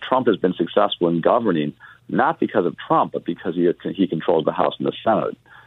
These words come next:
In twenty sixteen, in twenty eighteen, the House flips, things are gonna get very, very different for him.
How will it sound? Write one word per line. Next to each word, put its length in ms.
In 120
twenty 460
sixteen, 460
in 80
twenty 180
eighteen, 640
the 80
House 240
flips, 300
things 100
are 120
gonna 140
get 260
very, 160
very 180
different 300
for 100
him. 180